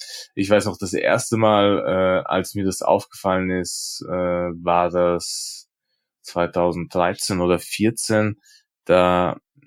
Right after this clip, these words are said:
äh, war in Innsbruck, äh, da hat irgendein Afghane, eine Maria-Theresien-Straße,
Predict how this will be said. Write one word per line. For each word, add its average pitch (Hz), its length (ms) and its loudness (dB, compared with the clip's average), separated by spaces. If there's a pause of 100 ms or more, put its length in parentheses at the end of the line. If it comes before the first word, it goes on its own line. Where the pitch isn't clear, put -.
(120)
äh, 90 500 -4
war 95 320 0
in 98 100 0
Innsbruck, 107 760 -2
äh, 90 440 0
da 95 140 2
hat 104 120 -2
irgendein 110 320 2
Afghane, 107 800 2 (880)
eine 90 100 -8
Maria-Theresien-Straße, 107 1300 4